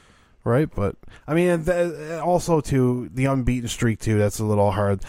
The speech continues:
That might have something to do with why he was in the X Division. It's much easier to have him beat X Division wrestlers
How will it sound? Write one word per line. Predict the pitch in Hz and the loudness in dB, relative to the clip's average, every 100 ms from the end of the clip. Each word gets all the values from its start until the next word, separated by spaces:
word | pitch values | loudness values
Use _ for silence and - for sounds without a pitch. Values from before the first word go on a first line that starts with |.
| - - | -14 -4
That | 117 127 | -2 0
might | 123 127 - | 0 -2 -4
have | - - 123 107 | -4 0 0 0
something | - 113 120 117 | -2 -2 0 0
to | 110 | 0
do | 113 | 0
with | 113 - | 0 2
why | 113 113 | 0 2
he | |
was | 107 113 | 0 0
in | |
the | 110 | 0
X | 110 - | 0 -2
Division. | 113 113 117 113 | -2 2 2 2
It's | 95 | 0
much | 107 - | -2 -2
easier | - 107 107 120 | 0 0 2 2
to | 110 | 2
have | 110 104 | 0 0
him | 101 95 | -2 0
beat | 107 - - | -2 -2 -6
X | - - | -8 -4
Division | 107 113 117 | 0 2 2
wrestlers | 117 113 120 139 - | 2 0 0 0 -2